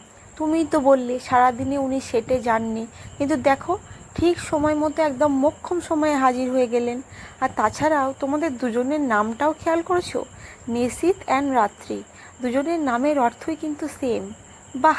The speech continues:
একসাথে শুনতে বেশ ভালো লাগলো কিন্তু নাম দুটো, নিশীথ and রাত্রি।" রাত্রি অবাক হয়ে হাঁ করে কুহেলির কথাগুলো শুনছিল। ওর যেন বিশ্বাসই হচ্ছে না কুহেলি এগুলো ওকে বলছে। একটু রেগে গিয়ে মুখ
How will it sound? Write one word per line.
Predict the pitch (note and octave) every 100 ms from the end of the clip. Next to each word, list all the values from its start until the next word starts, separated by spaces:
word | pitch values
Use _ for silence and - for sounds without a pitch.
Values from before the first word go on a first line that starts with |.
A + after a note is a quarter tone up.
| - -
একসাথে | A3+ - C4+ D#4+
শুনতে | - B3 A3 A3 C4+
বেশ | D4+ A3
ভালো | A3 A3+
লাগলো | C4 C4 A#3 -
কিন্তু | G3+ F#3 F#3+ - - - - - -
নাম | A3 G#3+ G#3
দুটো, | G#3 G#3 - F#3+
নিশীথ | G#3+ A3+ A3+ D4+ G4 - -
and | C4 C4+
রাত্রি।" | G#3+ A3 - - G3+ - - - - - -
রাত্রি | A3+ B3 - - E4+
অবাক | C4+ B3 D#4 D#4+
হয়ে | E4 D#4+
হাঁ | A#3+ A#3 B3 C4+
করে | D#4 D4 C#4+
কুহেলির | B3+ B3+ C4 C4
কথাগুলো | A3 A3+ A3 A3+
শুনছিল। | A3+ G#3 G3+ - G3 G3 - - - - - - - -
ওর | A#3 B3+
যেন | D#4 E4+
বিশ্বাসই | C4+ B3 - - E4 -
হচ্ছে | E4+ E4+ -
না | C#4+ C4+ - - - -
কুহেলি | B3+ C#4+ C#4+ C#4+
এগুলো | B3 B3+ C4
ওকে | B3+ A#3
বলছে। | A3 G#3+ - F#3+ G3+ - - - -
একটু | C4 D#4+ D4
রেগে | C4 B3+ D#4 D4
গিয়ে | D4+ C#4
মুখ | B3 A#3